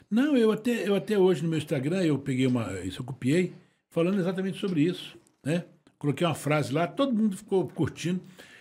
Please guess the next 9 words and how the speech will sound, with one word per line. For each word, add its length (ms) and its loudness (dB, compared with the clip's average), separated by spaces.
Porque 160 -4
veja 220 2
só, 220 2
gente, 380 -2
olha, 300 -4
é, 460 -14
é 40 -2
muito 200 2
simples. 600 -10